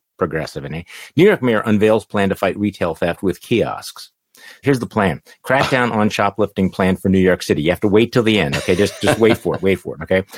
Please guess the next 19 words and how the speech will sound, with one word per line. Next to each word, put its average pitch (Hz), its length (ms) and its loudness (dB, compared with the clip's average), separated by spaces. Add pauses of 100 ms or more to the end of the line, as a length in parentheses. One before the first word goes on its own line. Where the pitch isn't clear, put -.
(120)
So 135 200 2 (220)
they 95 180 0
give 101 200 0
first-time 135 380 0
offenders 123 560 0 (220)
intervention 117 500 2
programs 110 480 2
instead 101 220 -2
of 98 100 -2
prosecution. - 680 -4
Hmm, 127 140 -2 (140)
fine. - 100 -20 (600)
De-escalation 120 960 2
training 117 380 2
for - 100 -6
retail 110 400 0
employees. 107 480 2 (100)
Hmm, 110 160 -6
fine. - 140 -20